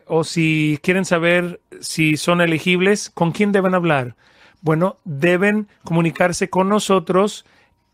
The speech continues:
eh, utilizando este email que aparece en pantalla, que dice individual punto recovery arroba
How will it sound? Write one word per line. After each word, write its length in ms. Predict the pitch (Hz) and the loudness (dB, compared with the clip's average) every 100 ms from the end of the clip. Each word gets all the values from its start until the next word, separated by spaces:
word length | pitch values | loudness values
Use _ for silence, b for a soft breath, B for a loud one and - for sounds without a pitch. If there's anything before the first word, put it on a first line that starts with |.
| _ _ _ _ _ _ _ _ - | _ _ _ _ _ _ _ _ -8
eh, 160 | 180 | -2
utilizando 680 | 165 165 170 - 180 180 190 | 0 0 -2 0 0 -2 -4
este 440 | 180 185 - 190 185 160 | -2 -2 -2 -2 -2 -2
email 340 | 160 160 156 | 0 0 0
que 120 | - | -2
aparece 480 | 147 156 156 151 180 | -2 0 0 -2 -2
en 120 | 156 | -2
pantalla, 440 | 143 156 160 143 135 | -2 -4 -2 -2 -2
que 140 | 151 | -4
dice 240 | 143 - 147 | -6 -6 -4
individual 800 | 160 160 147 139 143 160 185 185 | -2 0 0 0 2 4 2 0
punto 520 | - 170 156 165 - | -2 -2 0 0 0
recovery 880 | 156 147 143 160 175 180 190 226 240 b b b b | -2 0 0 2 2 2 0 0 -2 b b b b
arroba 680 | 151 151 160 170 170 170 | -2 0 2 4 4 0